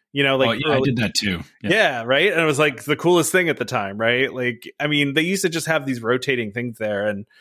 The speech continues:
Speaker 1: you know, it's just, uh, it's, it's sad, but I understand, like, that it, it just wasn't sustainable for them to keep rotating things in and out like that. So, and then Epcot became about more than, than, like, you know, the latest innovation, uh, innov-, in-,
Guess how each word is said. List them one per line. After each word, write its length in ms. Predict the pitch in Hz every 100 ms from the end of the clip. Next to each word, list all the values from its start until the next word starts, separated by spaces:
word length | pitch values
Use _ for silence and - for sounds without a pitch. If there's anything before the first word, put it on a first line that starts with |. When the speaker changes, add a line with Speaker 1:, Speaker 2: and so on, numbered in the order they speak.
| _ _ _ _ _ -
Speaker 1:
you 80 | 131
know, 240 | 107 101
it's 240 | - 135 -
just, 360 | - 123 - 135
uh, 360 | 117 110 107 104 - -
it's, 180 | 151 -
it's 220 | 202 202
sad, 320 | 294 254 147
but 100 | 165
I 100 | 175
understand, 420 | 214 202 214 190
like, 220 | 156 139 156
that 160 | 143 135 -
it, 200 | 147 143 143
it 80 |
just 200 | 147 139 135
wasn't 240 | 131 127
sustainable 480 | 117 - 131 123 113
for 120 | -
them 140 | 113 107
to 80 | 107
keep 300 | - 107 120
rotating 440 | 110 - 107 101
things 220 | 110 101
in 80 | 101
and 100 | 98
out 180 | 107 101
like 200 | 98 104
that. 300 | 104 95 -
So, 400 | - 117 101 104 - - - _
and 160 | 127 131
then 100 | 123
Epcot 420 | 127 127 - 123
became 500 | 117 117 120 110 117 -
about 320 | 135 123 110
more 320 | 120 131 123
than, 420 | 117 120 107 104 - _
than, 260 | 131 113 104
like, 320 | 107 101 -
you 60 | 123
know, 180 | 101
the 160 | 104 120
latest 340 | 110 110 110
innovation, 600 | 117 101 117 113 104 107 -
uh, 60 |
innov-, 380 | 143 139 143 123
in-, 220 | - 139